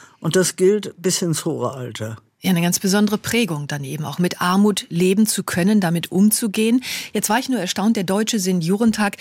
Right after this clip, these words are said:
Speaker 2: ist die wichtigste bundesweite Veranstaltung zum Älterwerden in Deutschland. Und dann habe ich gelesen, sie findet alle drei Jahre statt. Heißt das, wir haben das Älterwerden so gut im Griff, dass wir das nur alle drei Jahre brauchen?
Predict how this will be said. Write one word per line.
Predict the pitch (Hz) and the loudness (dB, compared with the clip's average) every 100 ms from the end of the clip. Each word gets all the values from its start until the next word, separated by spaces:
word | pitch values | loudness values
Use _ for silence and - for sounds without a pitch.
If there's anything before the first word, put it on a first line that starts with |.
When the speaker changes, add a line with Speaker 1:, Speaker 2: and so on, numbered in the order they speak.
| - - | -14 -8
Speaker 2:
ist | - 190 - - - | -4 -2 -4 -8 2
die | 214 | 2
wichtigste | 294 - 302 - 208 | 2 -2 -6 -2 0
bundesweite | 214 226 214 185 180 | 4 4 4 0 -2
Veranstaltung | 185 - 160 175 202 220 220 | -4 -4 -4 -2 -2 0 0
zum | - | 0
Älterwerden | 185 165 170 190 170 165 | -4 -4 -2 -2 -2 -4
in | 156 | -6
Deutschland. | 147 147 156 - 240 254 - - - | -6 -6 -4 0 2 0 -2 -12 -8
Und | 196 190 | -6 -2
dann | 170 | 0
habe | 180 | 0
ich | 208 | -2
gelesen, | - 220 233 233 | 0 2 2 2
sie | 214 | 2
findet | 202 214 233 - | 2 2 2 0
alle | - 220 254 | -2 0 0
drei | 254 220 226 | -2 -2 0
Jahre | 202 185 175 151 | 2 0 0 -4
statt. | - - - 131 - - - - - | -4 -4 -4 -6 -8 -10 -12 -10 -2
Heißt | 185 220 - | 0 0 0
das, | 247 - | -2 0
wir | 196 | 2
haben | 208 | 2
das | 208 | 2
Älterwerden | - 202 202 185 196 185 | 0 0 0 0 2 2
so | 180 | 0
gut | 202 233 - | 0 -2 0
im | 190 175 | 0 0
Griff, | - 254 | 0 -2
dass | - 233 | -2 -2
wir | 208 | 0
das | 190 - | 0 0
nur | |
alle | - 190 | 0 0
drei | - 180 | 0 0
Jahre | 165 165 | 0 -2
brauchen? | 151 156 | -6 -8